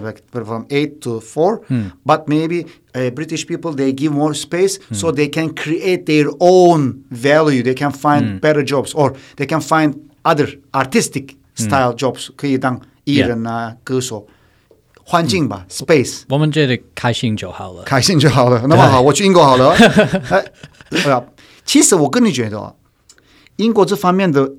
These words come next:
Speaker 1: 就是还不错啊，
Speaker 2: 嗯。
Speaker 1: 啊，我觉得这个是不错，就是freedom上面，
Speaker 2: 嗯。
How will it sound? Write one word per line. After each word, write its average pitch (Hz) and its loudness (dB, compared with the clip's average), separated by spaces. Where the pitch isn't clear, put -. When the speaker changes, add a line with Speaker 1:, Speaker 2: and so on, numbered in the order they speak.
Speaker 1:
就 156 0
是 151 0
还 131 -2
不 120 -2
错 117 -2
啊， 92 -16
Speaker 2:
嗯。 101 -8
Speaker 1:
啊， 139 0
我 143 2
觉 165 0
得 143 4
这 135 -4
个 120 -2
是 113 -8
不 120 -4
错， 180 4
就 220 2
是 196 2
freedom 185 2
上 131 2
面， 127 2
Speaker 2:
嗯。 107 -6